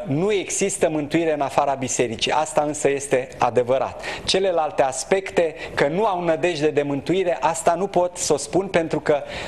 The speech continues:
tocmai aceasta, lipsa de nădejde, e un mare păcat. Este nădejde la Domnul că va pune o lege în calea lor.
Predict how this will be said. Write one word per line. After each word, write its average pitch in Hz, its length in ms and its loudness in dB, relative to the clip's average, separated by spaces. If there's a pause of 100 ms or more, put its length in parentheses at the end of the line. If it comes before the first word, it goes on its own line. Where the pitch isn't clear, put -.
(120)
tocmai 185 400 2
aceasta, 156 600 0
lipsa 165 460 0
de 147 120 2
nădejde, 147 480 2
e 165 60 2
un 165 80 -4
mare 170 220 2
păcat. 135 540 0
Este 190 360 2
nădejde 160 480 2
la 135 140 2
Domnul 196 440 -2 (280)
că 190 120 4
va 180 140 2
pune 190 380 0 (100)
o 147 120 4
lege 156 340 0
în 143 80 -2
calea 143 340 2
lor. 117 260 -2